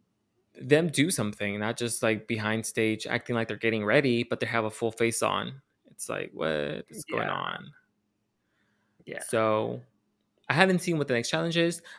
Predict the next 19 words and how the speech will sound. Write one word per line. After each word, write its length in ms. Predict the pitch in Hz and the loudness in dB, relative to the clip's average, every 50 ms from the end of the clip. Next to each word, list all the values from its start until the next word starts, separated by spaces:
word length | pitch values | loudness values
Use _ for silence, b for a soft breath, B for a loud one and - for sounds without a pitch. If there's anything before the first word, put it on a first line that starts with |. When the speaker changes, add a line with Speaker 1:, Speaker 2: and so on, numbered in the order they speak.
| B - | B -2
Speaker 1:
but 100 | 139 135 | 2 4
hopefully 640 | 170 214 208 202 - 214 208 202 196 202 196 202 B B B B B B B B B B _ _ - | 6 6 6 6 6 8 8 8 8 6 4 0 B B B B B B B B B B _ _ 6
it's 640 | 143 143 139 139 135 135 135 135 - - - - - - - | 8 8 10 8 8 6 4 2 0 -2 0 -2 -2 -4 0
something 420 | - - 151 143 139 - 151 143 | 2 4 4 4 4 2 2 2
more 140 | 131 123 120 | 2 2 0
creative. 760 | 120 - - 123 104 92 85 71 71 73 60 - - - - - - | 0 0 0 2 2 2 2 0 0 -2 -2 -4 -10 -18 -12 -4 0
And, 440 | 127 131 127 127 127 127 127 127 131 | 2 4 6 6 4 4 4 4 6
um, 720 | 127 127 127 127 127 127 131 127 131 127 131 127 127 127 - - _ | 8 8 8 8 8 6 6 4 4 2 2 0 0 -4 -6 -10 _
so, 580 | - - - - 151 147 147 147 143 143 - - - | -12 -10 -2 4 6 8 8 8 6 4 2 2 4
yeah. 200 | 185 196 175 - - - - - _ _ b b b b b _ - - | 4 4 4 2 -2 -12 -20 -20 _ _ b b b b b _ 0 4
Uh, 340 | 143 147 151 151 151 151 147 | 6 8 8 8 8 8 6
where 140 | 151 156 151 | 6 4 4
can 200 | 156 160 151 143 | 2 0 0 0
they 80 | 143 | 0
find 420 | 139 - 139 131 127 127 127 123 123 | 0 2 2 2 2 2 0 0 0
you 500 | 123 123 120 117 117 117 117 - - - _ - | 2 2 2 4 4 2 2 0 -4 -8 _ -2
on 420 | 127 120 113 113 110 113 113 113 | 2 2 4 4 4 2 0 -2
social 480 | 131 - - 120 117 113 - - 123 123 | -6 -6 -4 -4 -4 -4 -4 -4 -4 -2
media? 640 | 127 156 185 208 208 202 202 202 196 196 196 190 - | -2 0 -2 0 0 0 2 2 2 2 0 -2 -4